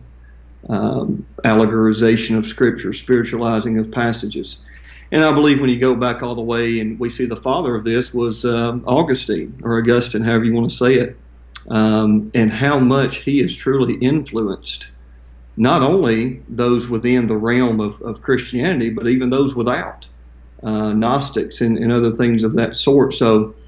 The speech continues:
again, I, I think there's is a,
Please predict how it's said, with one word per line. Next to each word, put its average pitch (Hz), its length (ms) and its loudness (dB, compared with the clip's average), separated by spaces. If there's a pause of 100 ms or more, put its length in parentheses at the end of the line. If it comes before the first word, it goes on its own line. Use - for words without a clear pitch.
(260)
again, 117 460 4
I, 110 320 -2
I 110 100 -8
think 143 300 -2
there's 123 560 0
is 117 320 -2
a, 110 360 2